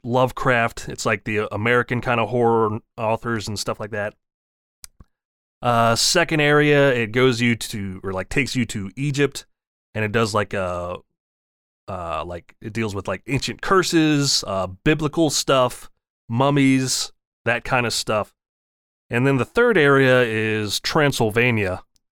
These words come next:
So it's, or a Transylvania equivalent. So it's, like, werewolves and vampires, uh, old Soviet Russian,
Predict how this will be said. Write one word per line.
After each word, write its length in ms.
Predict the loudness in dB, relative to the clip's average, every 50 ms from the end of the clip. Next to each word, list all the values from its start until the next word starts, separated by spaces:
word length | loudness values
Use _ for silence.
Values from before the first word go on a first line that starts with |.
| _ -8
So 340 | -4 0 0 2 2 2 0
it's, 380 | 0 0 -2 -4 -4 -4 -4 -4
or 240 | -4 -2 -2 -2
a 180 | -4 -4 -6 -8
Transylvania 680 | -8 -8 -6 -2 0 0 0 0 -2 0 0 0 0 -2
equivalent. 480 | -2 0 2 2 2 4 2 0 0 -2
So 80 | -2
it's, 100 | -2 -2
like, 140 | -2 -4 -4
werewolves 500 | 0 0 2 4 4 4 2 2 0 -2
and 100 | -2 0
vampires, 920 | 2 2 2 2 0 2 2 2 2 2 2 0 0 0 -2 -4 -6 -8 _ _ _ _ _ _ _ _ _ _
uh, 540 | -8 -6 -4 -4 -4 -4 -6 -6 -8 -10 -14 -16 _ _ _ 0
old 340 | 2 4 4 4 2 2 0
Soviet 540 | -2 0 2 4 4 4 4 2 0 0 0
Russian, 720 | 2 2 2 2 2 0 0 0 0 0 -2 -2 -4 -4